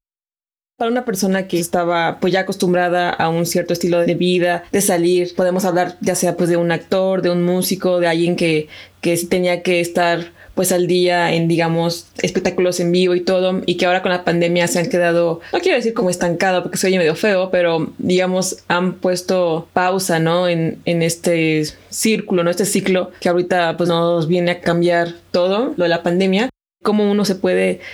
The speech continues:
reinventar? Para todos sería como este mensaje de cómo podemos buscar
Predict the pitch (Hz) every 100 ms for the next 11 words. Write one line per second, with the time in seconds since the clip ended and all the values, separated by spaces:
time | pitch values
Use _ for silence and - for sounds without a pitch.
0 | - - 190 180 175 170 196 277 - 185
1 | 175 180 190 196 185 180 180 180 180 202
2 | 180 170 180 190 185 190 190 190 180 175
3 | 180 170 - 180 175